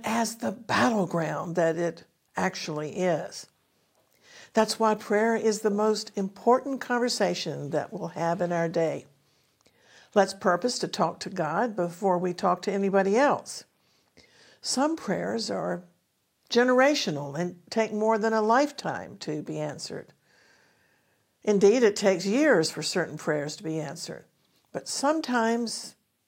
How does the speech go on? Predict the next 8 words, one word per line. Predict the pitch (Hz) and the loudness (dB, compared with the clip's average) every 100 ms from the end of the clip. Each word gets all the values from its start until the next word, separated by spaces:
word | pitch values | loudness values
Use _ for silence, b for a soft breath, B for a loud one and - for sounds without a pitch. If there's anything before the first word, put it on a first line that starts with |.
| _ | _
it | 196 | -4
takes | - 170 - | 0 0 0
forty | - 185 190 | 0 2 4
days | 202 214 233 196 143 160 | 6 6 8 6 2 -4
of | - 160 | -4 -6
fasting | - 170 170 - 175 | 0 0 0 -4 -8
and | 170 | -8
prayer. | 170 185 185 156 - | -6 -2 0 0 -4